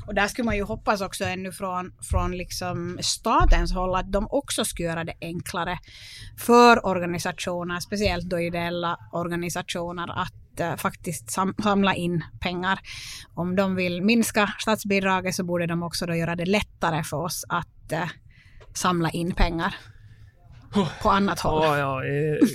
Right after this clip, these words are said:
Speaker 2: sitter här och ryser av välbehag. Jag håller helt med. Har, har du faktiskt, har du någon konkret sak som du tänker där? Hur skulle... Vi får ju använda den rösten vi har. Nu har vi den här podcasten,
Speaker 1: Ja.
Speaker 2: så är vår hälsning till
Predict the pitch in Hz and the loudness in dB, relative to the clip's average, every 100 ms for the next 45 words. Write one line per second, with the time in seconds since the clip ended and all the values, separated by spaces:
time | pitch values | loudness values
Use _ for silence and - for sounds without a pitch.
0 | 339 - - 143 - 175 156 160 147 147 | 6 8 2 2 0 0 2 2 4 6
1 | 143 143 139 156 160 - 147 135 139 135 | 4 2 2 2 2 2 2 4 4 4
2 | 139 156 156 175 160 170 151 143 208 151 | 4 6 6 6 4 4 2 4 4 4
3 | 143 220 - 196 262 - 185 165 - 156 | 6 4 4 2 2 -2 -6 -6 -4 -4
4 | 190 196 185 - - 180 165 185 175 180 | -2 -4 -4 -8 -8 -8 -2 -4 0 2
5 | 170 - 160 170 - 254 277 - - - | 2 0 -4 -4 0 0 0 -4 -6 -6
6 | - - - - - - 254 240 160 - | -8 -16 -20 -20 -16 0 2 2 0 2
7 | 156 135 131 - - - - - - - | 4 4 2 -4 -16 -20 -20 -20 -20 -16
8 | - 262 277 311 302 302 233 269 277 240 | -4 -4 0 0 4 4 4 2 2 2
9 | 156 139 123 - 151 156 160 95 156 208 | 4 4 4 2 2 2 2 2 0 2
10 | 196 277 294 202 156 131 143 123 131 - | 0 -2 -2 0 2 2 2 0 0 0
11 | 262 277 208 208 214 254 285 220 175 120 | 4 6 6 4 2 2 2 2 2 2
12 | 143 131 123 147 135 | 0 0 2 2 4